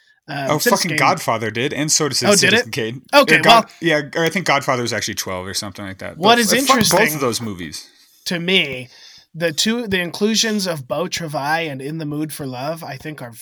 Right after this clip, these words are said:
Speaker 1: f-, fascinating. Those are two films I saw in film school, uh, and I have Beau Travail on Blu-ray, which is, like, the story of, like, a military base in the Middle East, and the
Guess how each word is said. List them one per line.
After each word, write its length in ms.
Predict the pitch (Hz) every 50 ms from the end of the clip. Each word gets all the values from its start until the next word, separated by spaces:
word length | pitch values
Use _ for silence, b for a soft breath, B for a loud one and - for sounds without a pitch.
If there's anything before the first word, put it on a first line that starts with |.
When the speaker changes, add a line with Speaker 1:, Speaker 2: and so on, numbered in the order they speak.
| - - -
Speaker 1:
f-, 100 | 120 -
fascinating. 680 | - 165 147 139 135 - - 127 113 110 113 117 123
Those 200 | 123 - - 143
are 60 | 156 143
two 160 | - - 196
films 320 | - - 180 175 170 160 160
I 60 | 147
saw 220 | 135 - 160 151 143
in 80 | 135 131
film 220 | - 143 143 143
school, 380 | - - 143 131 131 139 135 B B B B B B B B 143
uh, 180 | 135 135 131 123
and 160 | 139 156 143
I 60 | 139
have 300 | 135 - 196 196 180 156
Beau 120 | 160 165 156
Travail 380 | - - 143 135 151 156 156 151
on 100 | 127 127
Blu-ray, 380 | 120 135 156 160 147 127 120 123
which 200 | 123 131 123 147
is, 140 | 139 139 143
like, 260 | 147 147 143 135 - b b b b b b b
the 100 | - 151
story 600 | 147 - - - 156 156 165 175 175 170 170 170
of, 420 | 165 160 151 143 143 135 131 127 127 131 143 - - _ _ _ _ _ _ _ -
like, 200 | 175 165 156 143
a 80 | 151 147
military 1000 | 147 143 151 156 170 180 175 - - 175 170 165 165 165 160 156 151 151 156 - - 151
base 480 | 139 156 156 160 170 170 - - - - -
in 260 | 170 147 139 139 139
the 80 | 135
Middle 240 | 135 147 151 151 131
East, 400 | 123 131 156 - - - - - b b b b b b b b
and 560 | 160 143 135 131 123 123 123 127 127 123 123 - - - _ _ _ -
the 680 | 196 143 139 151 139 135 135 131 127 127 127 95